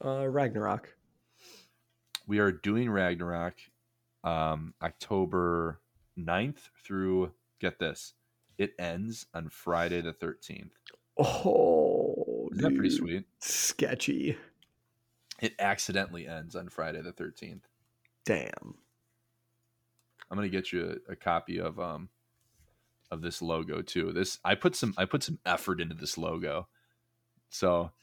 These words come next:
Speaker 2: for the,
Speaker 1: Oh.
Speaker 2: uh, for those who don't know, Ragnarok is, I don't know if I said this too. Ragnarok is, like Cam said, Scandinavian. It's the Norse mythology, uh, like, the end of the world, basically.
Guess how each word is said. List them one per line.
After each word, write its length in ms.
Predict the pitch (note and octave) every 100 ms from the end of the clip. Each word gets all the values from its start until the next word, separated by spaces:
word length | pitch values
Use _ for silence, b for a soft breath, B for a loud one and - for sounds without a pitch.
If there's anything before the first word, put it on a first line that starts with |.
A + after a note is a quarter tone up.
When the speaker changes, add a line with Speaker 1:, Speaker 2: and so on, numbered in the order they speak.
| -
Speaker 2:
for 80 | -
the, 220 | B2 B2
Speaker 1:
Oh. 60 | G#2
Speaker 2:
uh, 120 | F#2 -
for 80 | G#2
those 200 | G2+ A#2+
who 120 | A#2
don't 240 | G#2 G2 F2
know, 360 | F2+ E2 E2+ - _ _ _ _ _ _ _ - - _ _ _ _ _ _ _
Ragnarok 760 | F2+ G2 G2+ G2+ G2 G2 F#2+ -
is, 340 | F#2 F2 E2 -
I 40 |
don't 100 | F#2+
know 60 | F#2
if 120 | -
I 140 | D#2+ - -
said 240 | - E2+
this 160 | D#2+ -
too. 260 | D#2 D2 -
Ragnarok 560 | F#2+ F#2+ F#2 F#2 F2+ -
is, 320 | F2 E2 - -
like 200 | F2+ E2+
Cam 240 | F2 E2
said, 400 | - F#2+ F#2 F#2 - _ _ _ -
Scandinavian. 600 | - F2+ E2 D#2 D#2+ E2
It's 200 | F#2 -
the 120 | F#2
Norse 560 | E2+ F2 F2 F#2 - -
mythology, 840 | F#2+ E2 D#2+ D2+ D#2+ - F2 E2+
uh, 220 | D2 - -
like, 260 | - D#2 - _ _ _ _ _ _ _
the 160 | - F#2+
end 200 | F#2 F2+
of 40 | E2+
the 60 |
world, 440 | D#2+ D#2 D#2+ F2 F#2+
basically. 600 | F#2+ - G2+ A#2 A#2